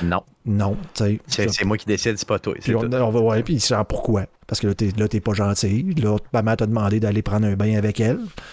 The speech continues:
Speaker 2: Fait que, tu sais, puis là, c'est ça.
Speaker 1: Ouais, tout à fait. Il y a, Jeff, ça te fait-tu peur un peu, toi, en tant que nouveau père, je veux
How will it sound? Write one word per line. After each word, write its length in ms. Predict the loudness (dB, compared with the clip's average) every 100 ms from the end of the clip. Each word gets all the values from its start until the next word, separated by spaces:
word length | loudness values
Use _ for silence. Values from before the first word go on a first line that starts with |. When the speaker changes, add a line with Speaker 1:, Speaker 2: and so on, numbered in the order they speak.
| -20 -20 _ _ -20 -20 -20 -8
Speaker 2:
Fait 140 | -6
que, 40 | -2
tu 40 | 0
sais, 140 | 0 -4
puis 80 | -10
là, 80 | -6 -4 -4 -4
c'est 140 | -2
ça. 80 | -2 0
Speaker 1:
Ouais, 160 | -2 0
tout 120 | -2
à 40 |
fait. 160 | 0 -2 -4 -10 -8 -8 -2
Il 80 | 2
y 40 |
a, 140 | 2 2
Jeff, 160 | 0
ça 80 | 0
te 60 | -2
fait-tu 180 | -4
peur 240 | 0 2 2
un 80 | 2
peu, 180 | 0
toi, 120 | 0 0
en 40 |
tant 120 | 0
que 80 | 0
nouveau 260 | 0 2 2
père, 320 | 0 2 0
je 80 |
veux 60 | 0